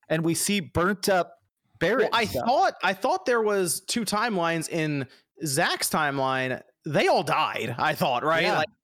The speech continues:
Speaker 2: they're all dead. And in the other timeline, they're alive. And that's, and that's the, where they passed each other and stuff. They kinda
Speaker 1: Mm-hmm.
Speaker 2: played that up. I thought, th-, and I feel like they're eventually gonna come together somehow. I think that's how that's,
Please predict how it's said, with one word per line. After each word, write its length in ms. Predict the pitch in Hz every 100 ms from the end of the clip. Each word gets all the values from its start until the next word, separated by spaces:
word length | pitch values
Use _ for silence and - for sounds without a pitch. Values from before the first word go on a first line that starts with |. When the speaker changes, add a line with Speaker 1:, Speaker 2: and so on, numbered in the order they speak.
| _ 165
Speaker 2:
they're 240 | 143 220
all 100 | 214
dead. 420 | 147 135 107 131 - - - -
And 220 | 175 175
in 180 | 165 165
the 140 | 151 175
other 200 | 240 180
timeline, 600 | 160 139 131 123 123 123
they're 140 | 117
alive. 720 | 107 113 147 98 98 117 120
And 160 | - 135
that's, 380 | 147 156 - - -
and 100 | 139
that's 160 | 139 -
the, 80 |
where 100 | 131 120
they 100 | 107
passed 460 | - 127 131 -
each 180 | 135 -
other 260 | 131 127 131
and 120 | 123
stuff. 500 | - 127 131 127 127
They 80 | 120
kinda 200 | - 113
Speaker 1:
Mm-hmm. 80 | 139
Speaker 2:
played 240 | 127 120
that 200 | 117 113 120
up. 200 | 123 - - - _ -
I 120 | 220
thought, 200 | 254 190
th-, 80 | -
and 80 | 165
I 100 | 151
feel 220 | - 262
like 160 | 190 175
they're 120 | 156
eventually 340 | 135 147 -
gonna 160 | 131 120
come 200 | - 120
together 360 | 98 104 104 92
somehow. 480 | - - 64 67 69
I 60 |
think 160 | 110 117
that's 220 | 113 -
how 160 | 92 104
that's, 260 | 104 -